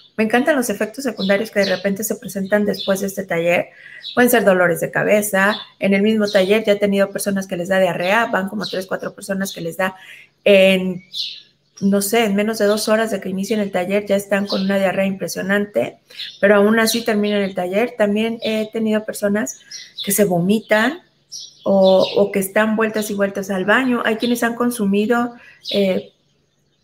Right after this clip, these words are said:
no sé, cantidades impresionantes de agua y no paran de, eh, tener sed. Mm, todo eso es, ¿por qué? Porque con Shinmen Donjia puedes entrar a tu subconsciente,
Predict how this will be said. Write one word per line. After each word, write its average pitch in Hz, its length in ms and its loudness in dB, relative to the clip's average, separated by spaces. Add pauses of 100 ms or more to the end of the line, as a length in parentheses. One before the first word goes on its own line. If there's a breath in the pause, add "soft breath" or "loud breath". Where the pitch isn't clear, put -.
(480)
no 190 140 0
sé, 226 200 2
cantidades 190 480 2
impresionantes 185 640 -4
de 185 100 0
agua 185 420 2
y 190 80 0
no 180 240 -4
paran 208 460 2 (400 loud breath)
de, 196 440 2
eh, 180 320 -2 (120)
tener 185 320 -2
sed. 202 420 -2 (1080)
Mm, 208 280 0 (1500)
todo 311 280 6
eso 254 400 2
es, 233 200 0
¿por 208 300 -6
qué? 220 180 -6
Porque 208 420 -10
con 208 140 0
Shinmen 277 400 -4
Donjia 240 580 -2 (720 loud breath)
puedes 269 260 4
entrar 208 320 4
a - 20 -8
tu 208 100 -6
subconsciente, 214 920 -2